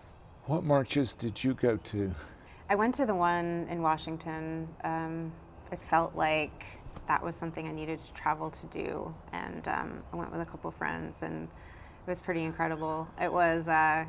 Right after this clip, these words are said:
Speaker 2: it was so crowded. Like, when we actually got to the march proper, like, we couldn't, <laughs> we weren't marching. It was hard to move 'cause there were too many people. <laughs> Um, so we were just kind of shuffling, but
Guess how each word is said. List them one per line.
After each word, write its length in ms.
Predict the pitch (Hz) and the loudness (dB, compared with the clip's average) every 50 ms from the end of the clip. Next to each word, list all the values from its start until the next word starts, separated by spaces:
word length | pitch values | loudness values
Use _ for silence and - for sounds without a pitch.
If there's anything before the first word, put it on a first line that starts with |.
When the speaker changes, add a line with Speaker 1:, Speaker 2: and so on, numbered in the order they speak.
| - - - | -8 -8 -8
Speaker 2:
it 100 | 180 160 | -8 -6
was 140 | 175 170 | -6 -6
so 240 | - - - 214 202 | -6 -2 2 2 2
crowded. 500 | 196 - 156 - - 156 - - 160 160 - - - | 2 2 2 2 2 2 0 -2 -4 -4 -8 -10 -6
Like, 260 | - 165 160 - - - - - - - - | -2 -2 -2 -2 -4 -12 -18 -20 -20 -12 -8
when 160 | 175 165 165 | -6 -4 -2
we 180 | 170 165 156 - | -2 -4 0 4
actually 460 | - 160 170 - - 185 175 170 160 | 4 4 4 4 0 -2 -2 -2 -2
got 420 | 156 - 160 160 156 - - - - | 2 8 8 8 8 6 0 -12 -10
to 480 | - - 185 175 165 165 165 165 160 165 165 - - - - - - | -4 -4 0 0 2 2 2 0 0 -2 -6 -12 -18 -20 -20 -10 -6
the 40 | 165 | 0
march 440 | 165 165 160 156 - - - - - - - | 2 4 4 4 2 -2 -8 -12 -12 -12 2
proper, 540 | - 170 170 170 - 165 156 151 151 151 151 - | 6 6 6 6 4 0 2 2 2 0 0 -2
like, 160 | 160 151 - | -4 -2 -2
we 60 | 170 156 | -4 -6
couldn't, 420 | - - 180 160 170 165 160 160 165 165 - - - - - - 240 - | -2 -2 -2 0 0 -2 -2 -4 -8 -12 -16 -16 -16 -12 -4 -4 -2 0
<laughs> 460 | 285 269 - - - - - - - | -2 -4 -4 -10 -10 -12 -12 -10 -4
we 140 | - 185 180 | 0 2 6
weren't 300 | 196 220 247 233 - - | 8 10 8 8 8 6
marching. 500 | 175 175 175 170 - - - - - 160 - - - - - - | 2 2 2 2 -2 -6 -4 -4 -4 -6 -6 -8 -18 -20 -12 -4
It 60 | - | -2
was 140 | 190 185 - | -2 4 10
hard 180 | 208 185 185 175 | 10 10 10 10
to 60 | 175 | 4
move 200 | 190 202 185 175 | 2 2 0 0
'cause 100 | - - | 0 0
there 100 | 175 165 | 0 0
were 60 | 170 | 0
too 140 | - 196 185 | 0 -2 -4
many 160 | 175 170 165 | -2 -2 -2
people. 380 | 170 185 175 - 160 156 180 - - - | -2 -4 -2 -2 0 0 2 0 0 -6
<laughs> 100 | 240 - - - - - - - - - - - - - - - - - - - | -8 -8 -8 -20 -20 -20 -20 -20 -16 -14 -12 -12 -12 -12 -12 -12 -14 -16 -12 -4
Um, 460 | 175 180 180 175 175 175 175 175 175 170 - - - - | -2 0 0 0 -2 -4 -4 -6 -8 -10 -14 -16 -20 -18
so 140 | - - 202 | -8 -4 -2
we 80 | 190 180 | 0 0
were 200 | 180 180 180 180 180 | 2 2 2 0 0
just 240 | 175 - - - | -2 -6 -14 -4
kind 180 | - 202 220 254 | -2 0 0 0
of 80 | 240 - | -4 -4
shuffling, 540 | - 156 160 - - 160 156 151 156 151 - | -4 -4 -4 -4 -6 -8 -8 -8 -10 -8 -2
but 220 | - 151 151 143 | 0 0 0 0